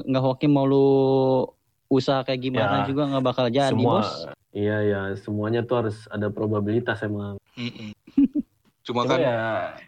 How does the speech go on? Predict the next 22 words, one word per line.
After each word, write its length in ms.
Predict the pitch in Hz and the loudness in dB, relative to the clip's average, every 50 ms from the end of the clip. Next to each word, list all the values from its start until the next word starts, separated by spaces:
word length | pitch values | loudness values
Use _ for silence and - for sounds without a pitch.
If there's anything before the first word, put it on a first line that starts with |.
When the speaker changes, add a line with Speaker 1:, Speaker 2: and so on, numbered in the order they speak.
| _ _ _ _ | _ _ _ _
Speaker 2:
itu 220 | - 120 120 - 180 | -10 -10 -6 -2 0
realistis, 600 | 170 139 117 110 110 120 117 - 113 104 113 110 - - - | 0 2 2 0 0 -2 -4 -4 -2 -2 -2 -4 -8 -12 -14
menurut 220 | - 104 98 95 | -12 -10 -10 -10
gua 140 | 131 110 107 113 | -8 -8 -6 -4
realistis. 480 | 110 98 87 82 95 - - - - - _ _ | -4 -4 -4 -4 -8 -10 -14 -18 -20 -20 _ _
Speaker 3:
Nah, 240 | - 110 107 104 - _ _ _ _ | -12 -12 -10 -12 -14 _ _ _ _
nah, 120 | - 123 117 | -4 -4 -2
terus? 320 | - - 190 202 - - _ _ _ _ | 0 0 0 0 -2 -6 _ _ _ _
Speaker 2:
Yang, 420 | - 120 120 117 120 117 107 - - _ _ _ _ | 0 0 0 2 0 -2 -4 -8 -12 _ _ _ _
yang 320 | - 120 117 117 117 117 | -2 0 2 2 2 2
ngoceh-ngoceh, 800 | 117 120 113 - 120 117 117 120 120 120 123 123 123 120 123 - | 0 0 0 0 0 0 2 0 0 0 0 -2 -2 -4 -6 -4
yang 200 | - 117 117 117 | -2 -2 0 0
nggak 180 | 113 117 113 | 2 2 2
realistis 480 | 120 120 117 113 117 110 - - 120 - | 2 2 0 0 0 -2 -4 -6 -6 -4
itu 200 | 120 104 - 175 | -6 -4 -2 0
ya 200 | 170 151 120 107 | 2 2 2 2
karena 300 | 104 - 107 107 123 135 139 | 0 -2 -2 -2 -2 -2 -2
nggak, 340 | 139 127 110 104 101 101 92 - - _ _ _ _ _ _ _ | -2 -2 0 0 0 -2 -4 -6 -10 _ _ _ _ _ _ _
apa 220 | - 107 107 - 123 | -4 -4 -2 0 -2
namanya, 680 | 123 123 120 117 113 113 120 123 131 131 127 - - - - _ _ _ _ _ | -2 0 -2 -2 -2 -2 -2 -2 -2 -2 -2 -4 -6 -12 -18 _ _ _ _ _
eh, 800 | - 113 110 110 110 110 110 110 110 110 110 107 107 110 110 110 107 110 107 - _ _ _ _ _ | -6 -4 -4 -2 -2 -2 -2 -2 -2 -2 -2 -4 -4 -4 -4 -4 -6 -8 -10 -14 _ _ _ _ _
apa 180 | _ - 147 | _ -4 -2